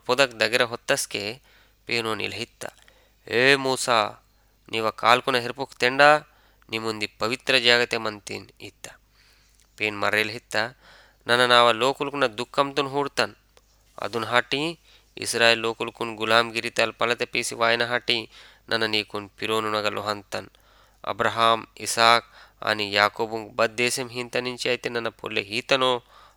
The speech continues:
ఆ కనాన్ దేశం ఓర్కు నన హీంతన్ ఇత్త. అస్కే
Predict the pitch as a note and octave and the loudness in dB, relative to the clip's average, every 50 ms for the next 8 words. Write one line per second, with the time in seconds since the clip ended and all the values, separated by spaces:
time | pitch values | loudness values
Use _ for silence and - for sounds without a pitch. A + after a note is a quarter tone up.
0 | _ - - G#2 G2+ G2 - - G#2+ A2 A#2 A#2+ B2 A#2+ A#2+ A#2 A#2 A2+ - A#2 | _ 0 0 2 0 0 -2 -2 2 4 6 6 6 4 4 0 0 0 -2 -4
1 | A2+ A2 A2 A2+ A2 A2 - G#2+ G#2+ G#2+ G#2 G2+ G#2 G#2+ G#2+ G#2+ - - G#2+ G#2+ | -6 -4 -4 -4 -4 -4 -6 -6 -6 -4 -4 -4 -6 -6 -8 -8 -6 -6 -6 -6
2 | G2+ G2+ - - _ _ _ _ _ - - - _ _ - - _ _ _ _ | -6 -8 -14 -20 _ _ _ _ _ -16 -16 -16 _ _ -20 -20 _ _ _ _
3 | _ _ _ _ _ - A2 - - - - A#2+ G2+ F#2+ G2+ B2 | _ _ _ _ _ -4 -2 -2 0 2 2 0 0 0 -4 -10